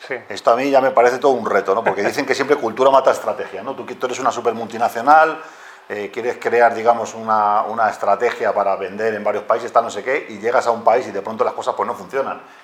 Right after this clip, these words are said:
Speaker 2: Y, y son las mismas que has hecho en otro país, a lo mejor, ¿no?
Speaker 1: Ajá.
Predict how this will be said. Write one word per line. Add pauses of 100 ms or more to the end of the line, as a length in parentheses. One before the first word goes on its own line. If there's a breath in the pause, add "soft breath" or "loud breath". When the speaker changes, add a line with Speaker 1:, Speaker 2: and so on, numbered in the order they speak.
Speaker 2:
Y,
y
son
las
mismas
que
has
hecho
en
otro
país,
a
lo
mejor,
¿no?
Speaker 1:
Ajá.